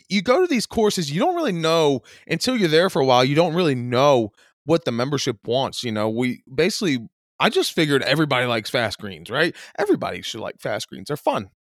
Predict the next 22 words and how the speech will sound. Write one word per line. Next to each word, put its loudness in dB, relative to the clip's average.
right? 0
Not 0
everybody 2
likes -2
fast -4
greens. -10
Because 0
I, 2
dude, -4
I 0
remember 0
working 2
at 0
one 0
course -2
when -2
I 2
was -2
in -8
college. -2
Those 0
members -2